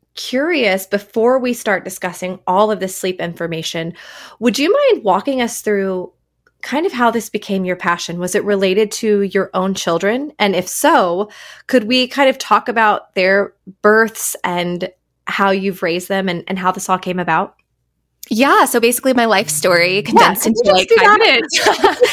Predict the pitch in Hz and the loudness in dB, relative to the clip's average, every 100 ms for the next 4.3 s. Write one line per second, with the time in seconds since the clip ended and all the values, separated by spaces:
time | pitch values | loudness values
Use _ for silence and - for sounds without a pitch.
0 | - 269 294 523 453 - 269 285 214 - | 0 2 4 4 4 2 0 -2 -2 -8
1 | - - 233 - - 247 214 247 226 254 | -12 -2 0 0 0 2 2 0 0 -2
2 | 262 - 240 202 - 294 254 - 262 262 | -4 -2 0 0 2 2 2 -2 0 0
3 | 254 - 240 226 254 - 320 330 330 160 | 0 0 0 2 -4 0 2 4 4 2
4 | 180 247 | 2 -2